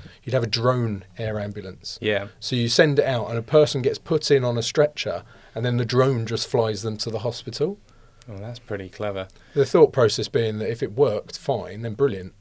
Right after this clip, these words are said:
Speaker 1: Um, if
Speaker 2: Well,
Speaker 1: it didn't
Speaker 2: these
Speaker 1: work, then
Speaker 2: vehicles are v-, much less complicated than helicopters.
Speaker 1: Hmm.
Speaker 2: Like, they don't need all the gearboxes, they don't need anything like
Speaker 1: Yeah.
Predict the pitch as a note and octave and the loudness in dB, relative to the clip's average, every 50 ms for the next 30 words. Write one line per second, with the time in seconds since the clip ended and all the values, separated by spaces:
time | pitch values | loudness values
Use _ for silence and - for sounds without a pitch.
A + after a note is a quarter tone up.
0 | _ - A#2+ A2 G#2+ G#2+ G2+ G2+ G2+ A2+ C3 C3 B2+ D3 D3+ C#3+ D3 E3 E3 E3 | _ -10 -8 -8 -8 -8 -8 -4 2 4 4 6 6 4 2 2 4 4 4 4
1 | - G2+ G2 C3 A#2+ A2 - - G2+ G#2+ G#2 G2+ F#2+ F#2+ G2 - - - _ _ | 4 2 0 0 0 0 0 0 4 4 4 4 2 -2 -12 -18 -20 -20 _ _
2 | - G#2+ A2+ A2+ A2+ A2+ A2+ A#2 A#2+ B2 B2+ C3+ C3+ - - - - A2 G#2 - | -10 -8 -6 -4 -4 -4 -2 -2 -2 -2 0 0 -2 -2 -4 -6 -6 -6 -6 -4
3 | - - G#2 G2 G2 - - - F#2 F2 F2 - - F2+ E2+ - _ - F#2 F2 | -4 -4 -4 -4 -6 -6 -4 -2 -2 -2 -4 -6 -10 -10 -12 -8 _ -4 -4 -4
4 | F2 F2+ F2 F2 F#2 F2 E2+ - - - - - - - - - - _ - _ | -4 -6 -6 -6 -6 -6 -6 -8 -12 -16 -16 -16 -16 -14 -14 -16 -16 _ -12 _
5 | F3 E3+ C3+ G#2 F2+ - - G2 G2 G2+ G2+ G#2+ A2+ G#2 G#2+ G#2 G2+ G2 F#2+ G2+ | -2 0 0 0 0 -2 -4 -6 -4 -2 0 0 0 0 0 0 0 0 -2 -2
6 | G#2 A#2 B2 B2 A#2 A#2 A#2 G2 - - - A2+ G#2+ G2+ G2+ F#2+ G2 G2 F2+ F#2+ | -2 0 2 2 4 4 2 0 0 -2 -4 -4 -4 -2 -2 -2 -2 -2 -2 -2
7 | F#2 F#2 F#2 F#2 F#2 - G2 F2+ F2 F2 E2+ - | -4 -4 -4 -6 -8 -8 -8 -6 -4 -2 -2 0